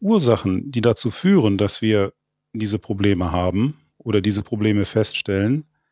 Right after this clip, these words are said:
immer wenn diese Schlagworte auftauchen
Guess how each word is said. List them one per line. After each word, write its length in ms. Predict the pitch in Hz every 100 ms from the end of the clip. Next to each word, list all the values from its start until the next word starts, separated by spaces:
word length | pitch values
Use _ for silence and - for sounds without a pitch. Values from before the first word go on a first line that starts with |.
| _ _ _
immer 220 | - 117 107
wenn 140 | 110
diese 180 | 107 104
Schlagworte 580 | - 117 110 110 110 98
auftauchen 840 | 110 123 - 104 101 127 170